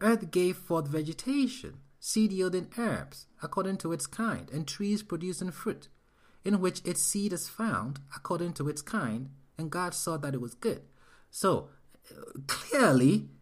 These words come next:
in Genesis one eleven, there are trees. They're plants. So what is Genesis two five implying?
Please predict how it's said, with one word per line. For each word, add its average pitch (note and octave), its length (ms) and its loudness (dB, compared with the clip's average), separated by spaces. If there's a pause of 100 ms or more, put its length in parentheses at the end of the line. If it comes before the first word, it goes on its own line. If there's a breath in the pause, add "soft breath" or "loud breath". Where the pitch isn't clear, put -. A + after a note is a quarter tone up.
(140)
in F#3+ 160 0
Genesis G#3+ 560 6
one F3+ 320 2
eleven, E3+ 760 0 (1300)
there B3 160 6
are - 20 4
trees. - 720 2 (1600)
They're A3+ 160 4
plants. - 680 0 (1080)
So - 400 2
what C#3+ 1080 0
is F#3+ 220 4
Genesis G#3 520 2
two F#3+ 220 -2
five E3+ 420 0
implying? G3 640 0